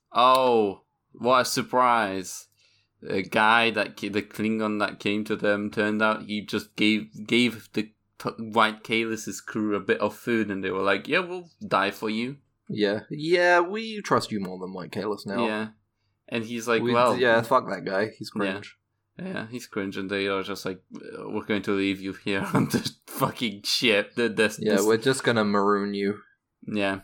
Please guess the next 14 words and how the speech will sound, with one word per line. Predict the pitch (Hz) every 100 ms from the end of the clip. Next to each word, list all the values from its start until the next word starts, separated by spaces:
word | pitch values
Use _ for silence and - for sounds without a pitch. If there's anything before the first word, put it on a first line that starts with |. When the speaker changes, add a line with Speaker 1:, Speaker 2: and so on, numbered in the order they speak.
| _ _ - -
Speaker 2:
Anyway, | 110 113 107
thanks | 101 113 113 -
for | 110
getting | 110 92 107
the | 101
dilithium | 104 104 104 107 98
processor | 98 101 - 101 110
we | 101
needed. | 104 107 110 117
Speaker 1:
Yeah, | 104 95 92 104
exactly. | 104 107 - - 101
And | 101 101 101
Speaker 2:
Bye. | 101
Speaker 1:
the, | 101 101 107 107 107 107 107 110